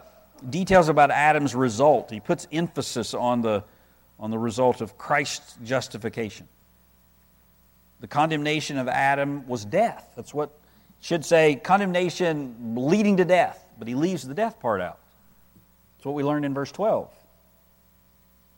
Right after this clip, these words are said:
But he puts the life part in when it comes to Christ, and he reminds us what awaits us at the end in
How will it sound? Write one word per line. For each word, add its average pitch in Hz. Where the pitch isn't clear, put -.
But 107
he 113
puts -
the 120
life 131
part 98
in 87
when 95
it 101
comes 135
to 131
Christ, 135
and 110
he 107
reminds 131
us 101
what 123
awaits 127
us 117
at 113
the 113
end 101
in 90